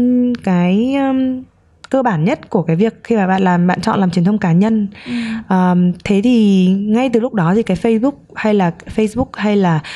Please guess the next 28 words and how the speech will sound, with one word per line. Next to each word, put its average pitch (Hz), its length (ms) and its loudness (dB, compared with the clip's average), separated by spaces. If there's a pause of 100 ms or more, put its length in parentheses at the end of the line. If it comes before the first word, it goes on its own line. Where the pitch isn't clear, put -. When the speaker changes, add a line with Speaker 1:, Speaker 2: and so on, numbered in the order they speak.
(160)
Speaker 1:
à, 185 120 -2
Blogspot 247 480 -4
của 190 100 -4
Hoàng 180 140 0
Anh 202 320 0
thì 175 120 0
nó 165 240 0
đã 226 440 -2
trở 196 200 0
thành 170 240 0
một 156 120 0
cái 156 120 -2
công 226 240 0
cụ 240 180 -4
marketing 220 480 0
rồi, 165 140 2
nó 160 120 2
không 226 240 -2
còn 196 220 -2
chỉ 170 120 -2
đơn 190 220 0
thuần 190 160 0
là 160 100 2
một 160 160 0
cái 160 100 -2
kênh 226 300 0
cá 175 200 -2
nhân. 220 300 2